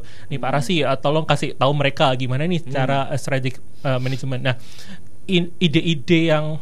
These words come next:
Speaker 1: eh, di luar pemikiran itu kayak N F T tadi, ya biasanya kita godok bersama situ, gitu.
Speaker 2: Oh.
Speaker 1: Memang kalau kita bicara terkait dengan masalah, eh, apa namanya, eh, U M K M atau kita mau mulai usaha, kita tidak bisa sendiri.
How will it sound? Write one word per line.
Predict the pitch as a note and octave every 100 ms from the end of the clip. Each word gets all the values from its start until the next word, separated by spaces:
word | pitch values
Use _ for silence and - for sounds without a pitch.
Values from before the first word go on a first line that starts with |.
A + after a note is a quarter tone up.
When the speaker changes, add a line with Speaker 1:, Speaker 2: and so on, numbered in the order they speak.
| -
Speaker 1:
eh, | - C#3+ C#3+ C#3+ C#3+ - - -
di | D#3
luar | D3+ D#3+ D#3 D3+
pemikiran | - E3 D#3+ D#3 D3+ C#3
itu | D3
kayak | E3 D3+ C#3
N | C#3
F | B2+
T | -
tadi, | C#3+ B2 B2+ A#3+
ya | - C#3
biasanya | B2+ B2+ - D3+
kita | G3 D#3+ D#3+ E3
godok | - B2+ C#3
bersama | - C#3+ C#3+ C#3 D3
situ, | G#3+ - D#3+ E3+ - -
gitu. | C3 B2 C3 C#3
Speaker 2:
Oh. | C#3 C3 B2
Speaker 1:
Memang | D#3 A3+
kalau | A3 F#3+
kita | G3 A3
bicara | G3+ - - D3 D#3+
terkait | - - D3 D3
dengan | D3 C3+ C3 C3
masalah, | C3+ C3+ C3 C3 B2 B2 A#2+ -
eh, | - B2+ A#2+ A#2+
apa | A#2+ A#2+ C#3
namanya, | C3 A#2 A2 A2 C#3 D#3+ E3 - - -
eh, | B2 - -
U | D3+
M | C3+ C3
K | D3+ E3+
M | D3
atau | B2+ C#3
kita | D3 C#3
mau | C#3 C#3
mulai | C#3 C3+
usaha, | B2+ C#3 E3 D#3+ C#3
kita | B2+ F3+
tidak | G3+ C#3
bisa | -
sendiri. | C3+ C#3 C3+ D3 B2+ A#2+